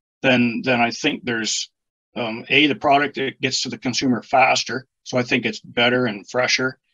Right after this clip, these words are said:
and it should cost less money. Um, it,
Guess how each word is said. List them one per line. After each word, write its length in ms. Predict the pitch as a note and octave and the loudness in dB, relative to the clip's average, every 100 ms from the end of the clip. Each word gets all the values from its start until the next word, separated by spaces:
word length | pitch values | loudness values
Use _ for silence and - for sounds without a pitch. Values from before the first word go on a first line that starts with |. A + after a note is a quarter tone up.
| _ _ | _ _
and 180 | C#3 C3+ | 2 4
it 140 | C3 - _ _ _ | 2 -4 _ _ _
should 440 | - - G3 D3 - | 2 6 6 6 2
cost 320 | A#2 A2+ - | 2 2 0
less 260 | A2+ - C#3 | -4 -2 0
money. 320 | C#3 F#2+ - _ _ _ B2+ | 0 -2 -10 _ _ _ 4
Um, 320 | B2 A2 - | 4 4 0
it, 180 | C#3 | -4